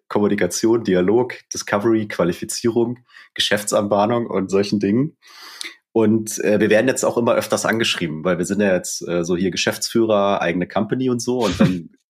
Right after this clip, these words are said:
<laughs> kommen da Menschen auf, auf LinkedIn vorbei und schreiben uns an, dich genauso wie mich. Und ich habe jetzt mal einen, ich habe einen mitgebracht, weil es hat mich so dermaßen aufgeregt.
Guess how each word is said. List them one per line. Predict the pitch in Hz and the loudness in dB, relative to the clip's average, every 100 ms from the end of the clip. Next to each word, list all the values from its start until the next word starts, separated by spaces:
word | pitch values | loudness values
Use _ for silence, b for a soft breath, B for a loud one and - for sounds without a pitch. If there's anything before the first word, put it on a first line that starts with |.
| _ _ _ - | _ _ _ -14
<laughs> | - | -6
kommen | 107 107 | 0 2
da | 101 | 4
Menschen | 98 110 - 110 104 | 4 2 0 0 2
auf, | 98 98 - - | 2 0 -2 -4
auf | 98 | -2
LinkedIn | 101 104 113 110 | 0 0 0 -2
vorbei | - 104 92 98 110 | -2 -2 2 2 2
und | 104 92 | 0 -2
schreiben | - 92 92 | 0 0 0
uns | 90 80 | -2 -2
an, | 82 78 | -2 -2
dich | 95 - | -6 -2
genauso | 90 92 92 | 0 0 0
wie | 90 | 0
mich. | 90 117 - | 0 0 -2
Und | 90 92 92 b b b b | -2 -2 -2 b b b b
ich | 101 | 0
habe | 117 | 2
jetzt | 131 - | 0 2
mal | 104 | 4
einen, | 107 98 101 - - - | 4 4 2 -2 -12 -12
ich | - 101 | -6 -4
habe | - 110 | 0 2
einen | 104 | 2
mitgebracht, | 101 - - 85 - - | 0 -4 -2 -2 -2 -2
weil | 90 90 | 0 2
es | - | 0
hat | 104 | -4
mich | 98 - | -4 -2
so | 110 | -2
dermaßen | 101 92 92 95 - 87 | 2 2 2 0 0 0
aufgeregt. | 95 - 82 82 170 - | -2 -2 -2 0 -2 -8